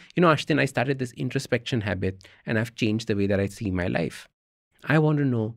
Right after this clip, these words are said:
what it is that you're thinking. And once you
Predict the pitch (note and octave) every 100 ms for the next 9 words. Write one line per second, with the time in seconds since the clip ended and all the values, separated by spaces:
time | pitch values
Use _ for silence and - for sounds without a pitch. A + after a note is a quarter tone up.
0 | _ A2 A2 A#2 G2+ G2 G2 F2 - E2+
1 | - - _ - _ - - - D#3+ C#3
2 | D#3 A3+ A3+ - G3 F#3 F3